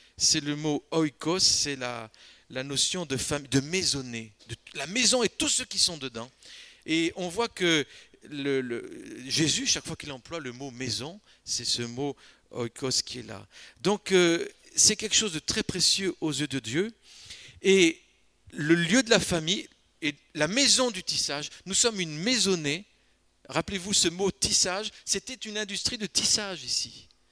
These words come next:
Et je pense qu'il n'y a rien qui soit au hasard. Et Dieu a dit, ben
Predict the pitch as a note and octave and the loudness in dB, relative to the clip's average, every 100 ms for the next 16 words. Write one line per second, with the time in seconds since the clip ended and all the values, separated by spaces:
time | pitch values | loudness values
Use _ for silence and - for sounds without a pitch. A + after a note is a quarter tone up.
0 | _ - - - D#3 A3+ A3 C4+ - A#3 | _ -20 -18 0 4 6 6 4 4 4
1 | G3+ - - - F#3 A3 G#3+ C4+ C#4 F#3+ | -2 -4 -14 -6 2 2 4 4 4 2
2 | - D3+ C#3+ B2+ A#2+ A2+ G2 - - _ | -2 -2 -4 -6 -8 -8 -10 -18 -20 _
3 | _ _ B2+ - A3 F3+ F3+ B3+ G3+ | _ _ -6 0 2 2 2 2 2